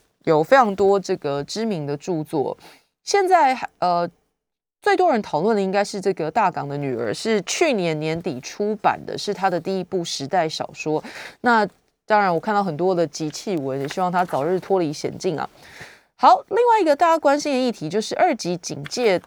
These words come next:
有没有可能这个提早结束呢？不过昨天看起来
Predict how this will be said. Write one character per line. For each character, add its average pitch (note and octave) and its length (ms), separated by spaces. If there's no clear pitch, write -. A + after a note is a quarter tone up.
有 E3 100
没 F#3+ 100
有 B3 80
可 E3+ 260
能 D3 380
这 G3 140
个 D3 480
提 F#3 240
早 D3 260
结 D3 300
束 C#4 300
呢？ A#3+ 180
不 A3+ 140
过 D4+ 160
昨 A#3 200
天 C#4+ 220
看 C#4+ 160
起 G3+ 120
来 D#3 200